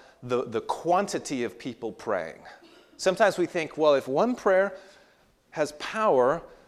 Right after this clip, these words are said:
if we get ten thousand people praying the same prayer, then maybe we can really get this to happen." And, and maybe there's something to that, but on the other hand, what if all those people are praying for the wrong thing?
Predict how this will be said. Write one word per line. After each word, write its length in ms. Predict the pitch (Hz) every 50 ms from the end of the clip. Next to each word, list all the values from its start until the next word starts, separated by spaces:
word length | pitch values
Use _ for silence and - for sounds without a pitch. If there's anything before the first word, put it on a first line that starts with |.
| _ _ _
if 200 | - 160 151 -
we 160 | 170 202 220
get 240 | 196 - 202 196 202
ten 200 | - 208 196 175
thousand 520 | 160 - - 196 208 262 269 233 240 208 185
people 220 | 196 196 170 175
praying 240 | 143 - 185 175 165
the 80 | 160
same 280 | 147 - 202 175 180 175
prayer, 260 | 170 - 190 202 202
then 280 | 170 180 165 151 147 147
maybe 360 | 160 190 233 262 233 247 220
we 180 | 202 208 220 214
can 240 | - 220 202 185 - - - - - _ _ _ _ _ _ _ _ _
really 460 | - 143 151 170 226 277 285 269 269 233
get 240 | 180 220 202 208
this 180 | - 202 190 -
to 100 | - 202
happen." 420 | 170 156 170 151 139 - 151 143 151
And, 300 | 156 175 175 175 175 175 -
and 180 | - 175 165 160
maybe 280 | 160 175 214 269 247
there's 520 | 175 165 156 147 135 - - - - - - _ _ _ _ _ _ _ _ _ _ _ _
something 520 | - - - 185 175 170 - - 139 127
to 240 | 117 - - 247 262
that, 280 | 247 208 160 147 139 131
but 100 | 151 147
on 160 | 143 139 135
the 120 | 127 131
other 180 | 170 233 285 226
hand, 420 | 147 127 107 98 92 90 95 104 - - _ _ _ _ _ _ _ _ _ _ _ _ _ _ _ _ _ _ -
what 120 | 160 185
if 140 | 202 190 -
all 120 | 190 185
those 180 | 180 185 175 175
people 280 | - - 190 185 175 170
are 80 | 160
praying 300 | 160 - - 165 170 170
for 140 | 170 - 170
the 80 | 156 151
wrong 260 | 151 160 196 226 214
thing? 280 | - - - - -